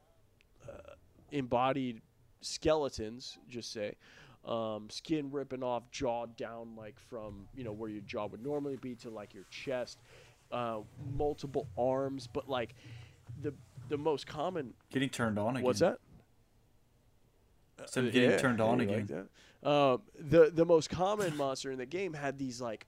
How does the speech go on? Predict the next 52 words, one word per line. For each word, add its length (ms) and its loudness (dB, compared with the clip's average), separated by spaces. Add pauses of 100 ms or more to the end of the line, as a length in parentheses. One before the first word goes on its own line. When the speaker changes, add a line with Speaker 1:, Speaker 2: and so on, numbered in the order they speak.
(120)
Speaker 1:
almost 380 -6
like 180 0 (140)
wing-like, 760 -4 (400)
um, 280 -2
structures 580 -4
that 120 -14
came 260 -4
out 160 -4
from 140 -10
the 100 -8
shoulders, 580 -6
right? 240 -4
And 200 -8
so 160 -4
if 200 -4
you 140 2
imagine 640 6 (340)
wings 440 10
that, 160 2 (100)
um, 420 -2
you 120 -2
know, 100 2
come 340 4
up 160 6
and 80 -2
then 100 0
kinda 240 -4
come 220 -8
down 300 -6
at, 80 -10
like, 180 -2
a 40 -16
forty-five 500 2
degree 300 0
angle 240 4
like 200 4
most 300 2
wings 200 -4
normally 360 -4
do, 340 0 (440)
but 120 4
minus 420 0
the 100 -8
feathers. 500 -4
Instead, 380 -2
they 100 4
just 180 -6
come 180 -4
to, 100 0
like, 180 2
a 80 2
sharp-ass 640 8